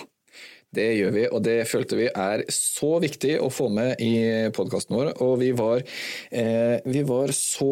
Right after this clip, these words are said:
eh, gira, eh, i den episoden som du skal få høre nå snart, eh, og snakke med, med Ole Martin,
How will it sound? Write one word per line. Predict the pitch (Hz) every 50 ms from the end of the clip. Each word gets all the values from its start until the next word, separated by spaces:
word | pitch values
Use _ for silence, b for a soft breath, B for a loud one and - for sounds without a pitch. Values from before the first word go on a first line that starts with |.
| 143 143
eh, | 139 139 139 135 135 135 131 131 131 131 127 131 127 127 123 117 101 - - 117 113 80 65 - - -
gira, | 123 135 147 156 127 104 92 131 180 190 -
eh, | - 139 139 131 131 127 123 127 147 -
i | - - 131
den | 123 113 113
episoden | 113 120 - - 127 120 113 107 110 110 113 110 117
som | 113 - 123 117 113 113
du | 117 120 113 104
skal | - - - 110
få | - 123
høre | 123 117 107 107 110 110
nå | 110 113 110
snart, | 107 - 117 123 147 - - - B B B B B B B
eh, | _ - 113 110 110
og | 110 - 110 117
snakke | - 131 - - - 117 107
med, | 104 101 104 104 104 107 110 110 107 110 110 110 107 110 110 110 - - -
med | - 113 113 110
Ole | 107 113 117
Martin, | 117 107 95 - 143 175